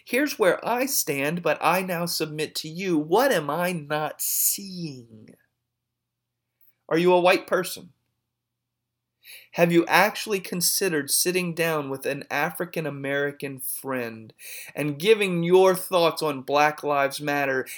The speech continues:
and then saying, or maybe don't even start with your thoughts,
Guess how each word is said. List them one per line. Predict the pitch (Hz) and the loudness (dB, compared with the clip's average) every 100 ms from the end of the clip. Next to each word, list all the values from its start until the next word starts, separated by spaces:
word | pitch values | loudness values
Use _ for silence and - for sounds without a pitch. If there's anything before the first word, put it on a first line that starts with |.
| - | 0
and | 160 156 151 | 2 2 2
then | 165 208 196 170 | 4 4 4 2
saying, | 151 - - 202 196 170 135 135 | 0 0 2 4 6 4 0 2
or | 160 | 6
maybe | 233 330 | 6 4
don't | 196 180 | 4 2
even | 160 143 135 | 0 -2 -4
start | - 185 151 | 4 6 6
with | 127 165 | 2 4
your | 190 | 4
thoughts, | - 123 147 | 4 4 4